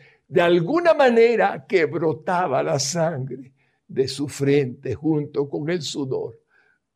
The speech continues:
que estaba sufriendo. Esto era terrible. Entonces Dios, viendo a su hijo sufriendo como lo su-, lo veía sufrir,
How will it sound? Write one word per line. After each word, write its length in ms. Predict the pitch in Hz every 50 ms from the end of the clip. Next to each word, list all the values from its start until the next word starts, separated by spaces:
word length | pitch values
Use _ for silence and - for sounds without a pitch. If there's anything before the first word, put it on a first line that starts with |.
| _ _ _ _ _ _
que 120 | - - 403
estaba 480 | - - - - 117 113 104 - 80 131
sufriendo. 680 | 135 139 139 127 _ _ 131 120 117 120 117 110 104 _ 135 _ _ _ _ _ _ _ _ _ _ _ _ _ _ _ _ _ _ _ _ _ _ _ _ _ _ _ _ _ _
Esto 600 | - 151 147 143 139 135 - - - - 120 127
era 400 | 123 120 120 113 113 117 127 _ _ _ _ _ _ _ _ _ _ _
terrible. 880 | _ - 320 311 277 269 285 311 302 294 269 269 262 381 415 - - _ _ _ _ _ _ _ _ _ _ _ _ _
Entonces 1000 | - - 185 165 160 165 160 - - 156 156 165 170 156 - - 233 208 170 180
Dios, 720 | - 202 180 175 190 190 196 - _ - - - - _ _ _ _ _ _ _ _ _ _ _ _ _ _ _ _ _ _ _ _
viendo 440 | 190 202 196 - 131 127 131 127 -
a 80 | 131
su 240 | - - 165 135 135
hijo 340 | 143 156 - - - - _ _ _ _ _ _ _ _ _ _ _ _ _ _
sufriendo 1120 | - - - - 190 175 151 131 185 226 226 190 208 233 240 214 202 160 - - - -
como 320 | _ - 123 123 117 101
lo 180 | 127 131 131 135
su-, 380 | 127 - - - - - 190 _ _ _ _ _
lo 200 | 202 156 170 165
veía 420 | 165 180 180 190 196 196 196 175
sufrir, 600 | 139 - - 214 160 - - - 302 494 480 -